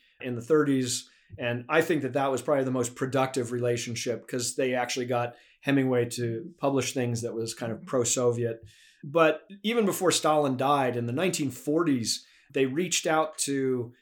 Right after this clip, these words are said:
we know for a fact that when Hemingway and Gellhorn were in New York for their honeymoon, they had just gotten married,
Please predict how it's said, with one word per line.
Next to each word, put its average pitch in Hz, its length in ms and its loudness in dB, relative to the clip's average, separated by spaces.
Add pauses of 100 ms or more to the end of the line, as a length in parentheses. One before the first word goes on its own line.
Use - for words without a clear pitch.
(120)
we 143 100 2
know 165 160 4
for 160 140 0
a 127 60 -2
fact 135 460 0
that 123 260 -2 (260)
when 131 560 -2
Hemingway 156 480 2
and 127 140 0
Gellhorn 139 540 2
were 123 180 -2
in 120 160 -2
New 123 100 -2
York 147 480 2 (320)
for 127 640 0
their 117 240 -2
honeymoon, 143 580 0
they 123 100 0
had 120 120 0
just 135 180 -2
gotten 120 260 -2
married, 123 360 -2